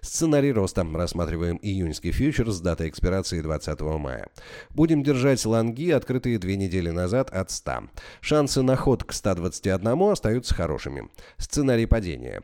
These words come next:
Пока продавать не будем. Ситуация с энергоносителями напряженная. Рекомендация. Покупка нет, кто в позиции от ста,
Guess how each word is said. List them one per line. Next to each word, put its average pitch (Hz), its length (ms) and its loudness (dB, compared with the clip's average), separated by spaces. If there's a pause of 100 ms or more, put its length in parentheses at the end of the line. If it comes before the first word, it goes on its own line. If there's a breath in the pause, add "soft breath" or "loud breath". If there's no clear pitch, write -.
Пока 113 340 0
продавать 87 600 0
не 92 140 -4
будем. 69 460 -6
Ситуация 87 640 0
с - 80 -6
энергоносителями 104 840 -2
напряженная. 82 720 -2 (400 loud breath)
Рекомендация. 139 920 2
Покупка 110 460 0
нет, 175 220 2
кто 127 200 2
в - 100 -6
позиции 117 500 0
от 80 180 -4
ста, 165 380 0